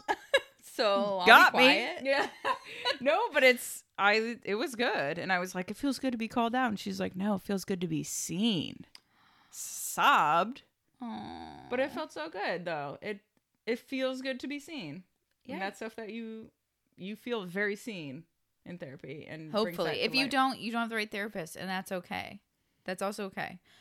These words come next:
Speaker 2: Don't, like, knock therapy just because you don't have the right therapist right away. Just, like, don't knock mental health medications because one's not working for you.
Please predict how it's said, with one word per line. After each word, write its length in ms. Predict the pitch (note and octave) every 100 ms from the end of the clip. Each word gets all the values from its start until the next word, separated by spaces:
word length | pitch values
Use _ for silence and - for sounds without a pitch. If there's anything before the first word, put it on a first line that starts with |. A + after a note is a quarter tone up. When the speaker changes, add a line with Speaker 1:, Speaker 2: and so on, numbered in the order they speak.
| _
Speaker 2:
Don't, 300 | - A3+ B3+
like, 220 | - F#4 C#4
knock 420 | A#3+ G3+ G3 -
therapy 680 | - D#3 D3+ E3 D3+ D3 D3+
just 200 | - D3+
because 260 | E3+ F3+ D#3+
you 60 | E3
don't 80 | D3+
have 80 |
the 60 | D3
right 200 | D3+ D3
therapist 480 | D3+ C3+ C#3 E3 -
right 160 | D#3 C#3+
away. 380 | C#3 C#3 C#3+ - - -
Just, 200 | - G3
like, 200 | F#3 F3
don't 320 | - F3+ F3+
knock 380 | - E3+ D#3+ -
mental 260 | F3 D3+ F3
health 240 | F#3+ G3
medications 640 | F#3 D3+ D#3+ D#3 D#3+ D#3 -
because 520 | D#3+ - D3+ D3 -
one's 300 | - D#3 D#3+
not 140 | E3+ D#3+
working 200 | F3 E3
for 140 | -
you. 140 | -